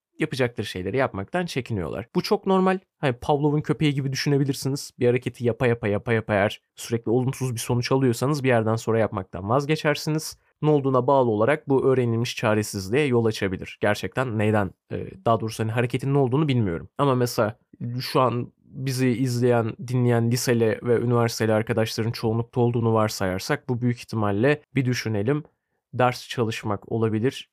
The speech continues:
yeni biriyle tanışmak olabilir, çıkma teklifi olabilir, o tip şeyler. Çok normal, umursamıyorsunuz hocam. Önemli olan denemek. Ya yılmadan denemek. Hatta, e, bu düşünceyi bende reinforce eden, güçlendiren,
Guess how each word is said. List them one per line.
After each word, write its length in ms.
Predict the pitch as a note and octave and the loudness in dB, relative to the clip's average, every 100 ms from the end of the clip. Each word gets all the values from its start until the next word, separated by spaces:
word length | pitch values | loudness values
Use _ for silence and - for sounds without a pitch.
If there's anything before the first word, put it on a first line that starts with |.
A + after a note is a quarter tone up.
| - | -18
yeni 460 | E3 G#2 A2+ B2 | -12 -4 0 2
biriyle 440 | A#2+ A#2 A2 A2 G#2 | 2 0 2 2 0
tanışmak 560 | - A2+ A2+ A#2 A2 | -2 -2 0 -2 -2
olabilir, 440 | G#2 F#2+ F#2+ C3+ - | -2 0 0 -2 -2
çıkma 300 | - - B2 | -6 -2 -2
teklifi 400 | A#2+ A2 - - | 0 -4 -8 -4
olabilir, 320 | G2 F#2 B2 | -2 -2 -4
o 160 | - D#3 | -2 -2
tip 160 | - | -2
şeyler. 360 | - G2+ F#2+ D3+ - _ _ _ | -4 -4 -2 -2 -6 _ _ _
Çok 260 | - A3 F3+ | -2 -2 2
normal, 360 | A#2+ A2 D#3+ G3 _ _ | 2 2 0 -4 _ _
umursamıyorsunuz 800 | F#3+ D#3 B2+ A2 G2+ - G2 G2 | 0 2 0 0 -2 -4 -4 -2
hocam. 260 | G#2+ C3+ - _ _ - | -2 -4 -6 _ _ -2
Önemli 320 | G3 D3 B2 | 2 4 4
olan 300 | C3+ E3 B2+ | 2 2 2
denemek. 520 | C#3 A#2 G#2 - - _ _ _ | 2 2 -4 -10 -20 _ _ _
Ya 120 | B2+ | 0
yılmadan 640 | C#3 A#3+ D#3+ C#3 G#3 G#3 | 2 4 4 2 2 2
denemek. 420 | D#3+ C3 F#2+ - - | 2 2 0 -6 -6
Hatta, 500 | - - - E3 F#3+ A#4 - _ _ | -4 -4 0 -2 -2 -8 -16 _ _
e, 40 | D#2 G2+ | -20 -14
bu 380 | D3+ C3+ D#3+ E3+ | -10 -4 -2 -2
düşünceyi 520 | E3 - F3 D#3+ D#3+ | -4 -2 0 0 0
bende 260 | D#3 D#3 D#3+ | 2 2 2
reinforce 580 | C#3 C#3+ - D#3+ D#3 B2 | 2 2 0 -2 0 -2
eden, 260 | G#2+ G#2+ | 0 -2
güçlendiren, 760 | A2+ - - B2+ A#2+ A#2+ D3 | -6 -8 -2 -2 0 -2 -4